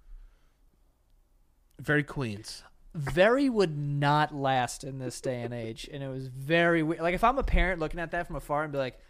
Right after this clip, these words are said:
Speaker 2: "These kids got some stuff they're gonna be like, <laughs> that's gonna come out later in their life." Thankfully, we're all very normal people,
Speaker 1: Yeah.
Speaker 2: but it was just a game we played. They would pin us up against the wall,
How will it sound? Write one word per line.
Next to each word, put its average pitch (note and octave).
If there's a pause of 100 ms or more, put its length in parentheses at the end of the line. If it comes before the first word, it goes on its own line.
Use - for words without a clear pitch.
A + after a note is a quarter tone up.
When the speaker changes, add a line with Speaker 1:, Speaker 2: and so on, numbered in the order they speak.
(140)
Speaker 2:
"These C3+
kids -
got A#2
some -
stuff A#2+
they're A#2
gonna A#2+
be A#2
like, A#2+
<laughs> -
that's C#3
gonna C#3+
come E3
out D#3
later D3+
in C#3
their C#3
life." C#3 (400)
Thankfully, G#3+
we're E3+
all D#3+
very D3
normal C#3+
people, C3+
Speaker 1:
Yeah. C3+
Speaker 2:
but E3
it F3
was E3+
just -
a E3+
game E3+
we D#3+
played. F3+
They F3
would F3
pin F3
us E3 (420)
up E3
against F#3
the F#3+
wall, D#3+